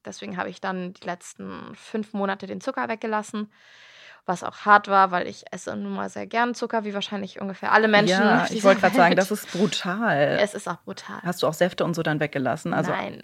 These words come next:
Speaker 2: okay, also
Speaker 1: Also ich habe,
Speaker 2: Industriezucker dann.
Speaker 1: ja, ich habe so, ähm, Plakatives weggelassen. Ich habe jetzt
Speaker 2: Ja.
Speaker 1: keine Waffeln und keinen Kuchen gegessen.
Speaker 2: Genau.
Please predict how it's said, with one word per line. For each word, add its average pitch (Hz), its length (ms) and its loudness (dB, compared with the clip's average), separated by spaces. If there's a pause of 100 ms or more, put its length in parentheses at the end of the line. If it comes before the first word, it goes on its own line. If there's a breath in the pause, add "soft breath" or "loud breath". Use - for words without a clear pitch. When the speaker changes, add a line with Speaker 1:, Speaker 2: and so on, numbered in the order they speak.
Speaker 2:
okay, 160 320 2
also 175 160 10
Speaker 1:
Also 202 140 10
ich 180 220 4
habe, 233 100 12
Speaker 2:
Industriezucker 185 480 4
dann. - 100 0
Speaker 1:
ja, 208 120 10
ich 214 120 2
habe 247 120 4
so, 202 440 4
ähm, 190 420 2
Plakatives - 680 -8
weggelassen. 165 380 -6
Ich 196 80 -10
habe 185 60 -4
jetzt 160 120 2
Speaker 2:
Ja. - 40 2
Speaker 1:
keine 190 240 2
Waffeln 202 320 6
und 185 100 -2
keinen 185 200 -6
Kuchen 196 360 -8
gegessen. 175 360 -2
Speaker 2:
Genau. 135 320 4